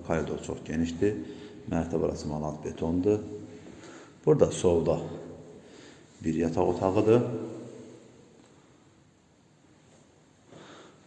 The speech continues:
Burada da, a, alıcının zövqünə uyğun laminat, qapılar, aboy vurulacaq. Bura isə ikinci mərtəbədə yerləşən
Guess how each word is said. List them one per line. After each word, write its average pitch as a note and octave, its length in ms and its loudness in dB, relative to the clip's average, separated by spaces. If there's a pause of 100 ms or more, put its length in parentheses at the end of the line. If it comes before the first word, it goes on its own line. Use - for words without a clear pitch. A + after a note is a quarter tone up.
(100)
Burada A#2 260 10
da, E2+ 100 4
a, E2+ 240 2 (240)
alıcının F2+ 320 4
zövqünə F2+ 420 6
uyğun E2 240 2
laminat, G2+ 580 4 (840)
qapılar, F2+ 540 4 (160)
aboy F2 420 4 (1120)
vurulacaq. D#2+ 800 -2 (1120)
Bura F#2+ 160 4
isə - 160 -2 (1300)
ikinci E2+ 340 -2
mərtəbədə D2+ 460 -4
yerləşən D2+ 320 -4